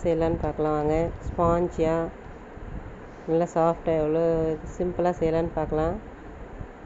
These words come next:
அதுக்கு முன்னாடி நம்ம சேனலை ஃபஸ்ட் டைம் பார்க்குறீங்கன்னா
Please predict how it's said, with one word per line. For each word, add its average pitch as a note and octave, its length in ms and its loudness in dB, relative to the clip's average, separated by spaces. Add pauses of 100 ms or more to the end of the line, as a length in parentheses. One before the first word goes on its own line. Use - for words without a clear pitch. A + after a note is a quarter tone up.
(540)
அதுக்கு E3 220 0
முன்னாடி F3+ 320 2
நம்ம F3+ 200 2 (120)
சேனலை F3+ 340 2
ஃபஸ்ட் E3+ 200 -2
டைம் F#3 180 2
பார்க்குறீங்கன்னா E3 420 0